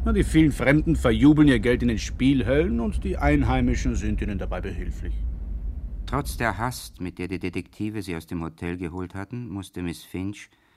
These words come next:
Speaker 2: in einem der schäbigen Vorzimmer des Polizeigebäudes schier endlos lang warten, bis sie in den Raum gebeten wurde, in dem die beiden Detektive saßen. Ferner ein rüstiger Sechziger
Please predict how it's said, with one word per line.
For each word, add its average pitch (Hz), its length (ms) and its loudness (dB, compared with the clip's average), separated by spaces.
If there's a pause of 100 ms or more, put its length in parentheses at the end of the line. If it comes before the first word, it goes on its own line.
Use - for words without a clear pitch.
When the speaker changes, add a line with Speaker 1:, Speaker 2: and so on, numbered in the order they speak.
(340)
Speaker 2:
in - 80 -12
einem 78 240 -4
der 76 100 -6
schäbigen 82 500 -6
Vorzimmer 85 500 -8
des 76 160 -8
Polizeigebäudes 73 920 -6
schier - 280 -8
endlos 78 500 -6
lang 71 260 -6
warten, 73 400 -8 (680)
bis - 220 -12
sie 73 80 -6
in 71 100 -4
den 71 140 -6
Raum 73 280 -2
gebeten 76 420 -4
wurde, 78 220 -6
in 78 140 -4
dem 69 160 -6
die 69 100 -8
beiden 69 240 -6
Detektive 71 560 -8
saßen. 65 440 -10 (680)
Ferner 78 520 -4 (680)
ein 73 240 -4
rüstiger 80 500 -6
Sechziger 87 640 -8